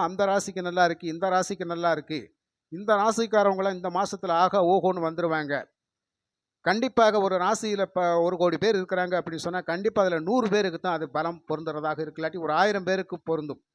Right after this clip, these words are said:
இல்லாட்டி ஒரு லட்சம் பேருக்கு பொருந்தும். பாக்கி இருக்கிற ஆள்களுக்கு அது பொருந்தாது. காரணம் என்ன?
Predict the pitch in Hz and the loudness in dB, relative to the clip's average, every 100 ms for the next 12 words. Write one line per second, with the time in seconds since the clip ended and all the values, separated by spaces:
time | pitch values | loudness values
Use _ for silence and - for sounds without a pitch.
0 | - 180 185 160 185 175 - 214 208 214 | -4 -2 -2 -4 0 0 0 0 2 0
1 | 185 160 143 131 - _ _ _ _ _ | 0 -4 -4 -6 -16 _ _ _ _ _
2 | 170 214 214 190 170 165 156 156 139 185 | 2 2 2 -4 -2 -2 -2 -4 -4 -4
3 | 147 143 139 131 117 _ 165 190 202 185 | -4 -4 -6 -6 -10 _ 2 4 4 -2
4 | 175 | -4